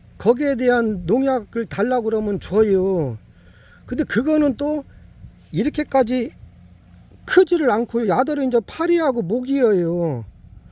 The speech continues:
근데 이제 그쪽 농약은 쬐깐해요. 한 요만해요. 한 할명스병만 해요. 그러면 이제 그것도 뭐 오백 대 일 뭐 그렇게 막 해라는데 그냥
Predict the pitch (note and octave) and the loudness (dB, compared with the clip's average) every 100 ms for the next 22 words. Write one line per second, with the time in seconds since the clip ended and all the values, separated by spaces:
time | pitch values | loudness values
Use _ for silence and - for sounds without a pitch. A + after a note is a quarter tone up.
0 | - - - - _ - C#4+ D4 C4 C4+ | -20 -20 -20 -20 _ -10 -6 -4 2 2
1 | - - C4+ - D4 C4+ C4 B3+ A#3 B3 | 2 -4 -6 0 0 2 0 0 0 -2
2 | C#4 C#4 - _ - - - - D#4+ D4 | -2 -6 -14 _ -20 -12 -10 -2 0 4
3 | A3+ B2+ - C4 G3 A#3+ A3 A3 A#3+ A3+ | 2 0 -6 -2 2 2 2 2 2 2
4 | G3+ F#3+ - _ - _ _ _ _ _ | 0 -6 -12 _ -20 _ _ _ _ _
5 | _ _ - _ - G3 G#3 - - A3 | _ _ -20 _ -16 -10 -10 -12 -16 -14
6 | G#3 D#4 F4 D4+ B3+ C4+ A3 G3+ G#3 G#3 | -4 0 2 2 -2 0 2 2 0 0
7 | D#3+ C#3 C3 - - - - - - - | 0 0 -2 -6 -20 -20 -20 -20 -20 -20
8 | - - _ - D#4+ D4+ C#4+ - B3+ D4+ | -20 -20 _ -2 0 2 0 0 0 0
9 | - C#4 B3+ B3 B3 A3 C#4+ D4 - C4+ | -2 -2 0 2 4 4 4 2 2 0
10 | A#3+ B3 B3 A#3+ A3+ - B3 - B3+ A#3 | 0 -2 -2 -2 -4 -4 -6 -2 -4 -4
11 | B3+ C4 B3 A3 G3+ C4+ G3 B2+ - - | -4 -2 -2 -2 -2 -2 -2 -2 -10 -20
12 | - - - - C4+ A3 | -20 -20 -20 -4 -2 -2